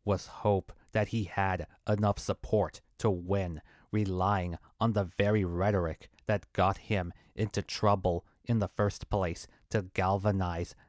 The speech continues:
them to vote. But that time around, many Bromelians began doubting his sincerity, which Ferdinand the fourteenth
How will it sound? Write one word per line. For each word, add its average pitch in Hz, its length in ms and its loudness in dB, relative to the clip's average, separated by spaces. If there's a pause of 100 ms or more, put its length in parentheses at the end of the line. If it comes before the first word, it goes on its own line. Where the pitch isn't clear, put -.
them 98 260 2
to 95 140 2
vote. 90 540 0 (360)
But 98 240 -2
that 110 220 4
time 98 320 0
around, 90 540 0 (140)
many 113 320 2
Bromelians 92 840 0 (160)
began 104 420 2
doubting 92 520 0 (120)
his 110 220 -2
sincerity, 98 880 0 (280)
which - 240 -4
Ferdinand 104 520 2
the 90 100 -2
fourteenth 107 840 -2